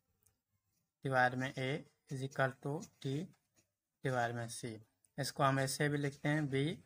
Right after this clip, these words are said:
is to A is equal to D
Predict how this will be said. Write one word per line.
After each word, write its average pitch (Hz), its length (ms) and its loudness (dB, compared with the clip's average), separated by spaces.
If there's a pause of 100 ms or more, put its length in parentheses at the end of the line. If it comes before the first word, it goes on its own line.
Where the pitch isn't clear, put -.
is 131 280 -2
to 143 100 0 (340)
A 135 120 2 (580)
is 139 220 -2
equal 135 320 0
to 147 140 0 (560)
D 139 280 0